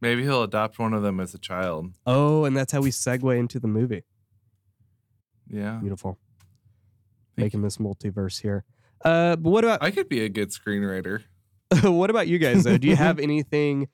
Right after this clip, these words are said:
Speaker 2: Again, this is gonna be weeks after — but do you have any, like, hopes or expectations for this new show? Or are you just kinda like, "Hey, just, just load it in, just hook me up"?
Speaker 3: M-,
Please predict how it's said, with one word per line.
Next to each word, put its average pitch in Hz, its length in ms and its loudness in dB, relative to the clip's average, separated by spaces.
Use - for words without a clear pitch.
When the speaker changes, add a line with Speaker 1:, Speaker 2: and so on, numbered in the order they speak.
Speaker 2:
Again, 147 260 2
this 131 160 -2
is 131 100 -4
gonna 131 120 0
be 123 100 0
weeks 120 260 -2
after — 113 460 -4
but 110 160 -8
do 120 80 -2
you 117 60 0
have 120 120 -2
any, 120 240 -2
like, 101 320 -4
hopes - 500 0
or 113 320 0
expectations 160 1120 -2
for 160 140 -4
this 151 260 -4
new 156 140 0
show? 151 580 0
Or 120 120 -2
are 117 60 -2
you 120 100 -2
just 113 180 -4
kinda 120 240 0
like, 110 320 -2
"Hey, 117 180 0
just, 107 300 -6
just 107 320 -6
load 117 340 2
it 113 120 -2
in, 98 180 -2
just 95 160 -8
hook 113 160 -4
me 107 120 -2
up"? 95 180 -6
Speaker 3:
M-, 156 180 2